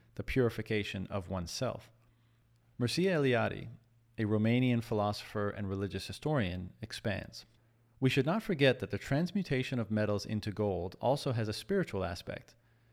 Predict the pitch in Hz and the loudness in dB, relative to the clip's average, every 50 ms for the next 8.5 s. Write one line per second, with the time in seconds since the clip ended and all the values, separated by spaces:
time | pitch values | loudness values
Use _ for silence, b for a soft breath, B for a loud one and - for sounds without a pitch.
0 | b b b b - 123 131 147 156 151 139 143 135 127 120 117 113 107 101 98 | b b b b 4 6 6 6 6 4 4 4 4 4 4 4 4 2 2 2
1 | - - 131 120 113 104 104 135 151 123 92 - - - - _ _ _ - - | 2 2 2 2 2 2 4 4 2 2 2 -2 -4 -10 -16 _ _ _ -8 0
2 | - 160 160 - - - - - - - _ _ _ _ _ _ - - - 131 | 2 2 2 2 0 -10 -10 -12 -20 -20 _ _ _ _ _ _ -14 -2 2 4
3 | 143 151 156 143 - 143 135 127 123 117 - 127 117 113 101 - - - - - | 4 4 4 2 0 0 2 2 0 0 0 0 2 2 0 -2 -4 -10 -12 -14
4 | - b b b b b b b b b - 120 120 117 - - 175 208 - 202 | -16 b b b b b b b b b 2 2 2 2 2 2 0 0 2 2
5 | 170 143 135 - - 117 107 104 104 - 120 110 107 104 107 - - - 123 120 | 4 4 2 2 2 2 2 2 2 0 -2 -2 0 -2 -2 -4 -4 -4 -4 -4
6 | - - - 110 - - 143 165 185 175 - - 113 110 110 - 113 - - 104 | -4 -6 -10 -10 -4 -2 0 0 0 -2 -2 -2 -2 -2 -2 -4 -4 -4 -4 -4
7 | - - 98 - - - 110 104 92 95 101 92 92 - - 101 98 117 135 - | -2 -4 -6 -6 -6 -6 -6 -6 -4 -4 -4 -4 -4 -6 -8 -8 -8 -8 -8 -4
8 | 117 113 - - 127 110 104 120 135 - | -6 -4 -2 -2 0 0 0 -2 -4 -6